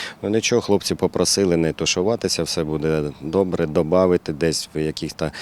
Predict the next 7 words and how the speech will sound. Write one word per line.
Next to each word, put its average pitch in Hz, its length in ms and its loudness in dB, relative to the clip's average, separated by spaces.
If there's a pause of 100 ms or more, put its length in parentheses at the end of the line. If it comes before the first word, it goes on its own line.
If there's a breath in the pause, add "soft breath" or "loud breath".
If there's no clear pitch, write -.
(260 loud breath)
компонентах, 82 840 0
е, 71 280 -4 (100)
другий 85 300 2
тайм 90 260 2
провести 80 500 0
більш 78 300 0
агресивній. 85 720 0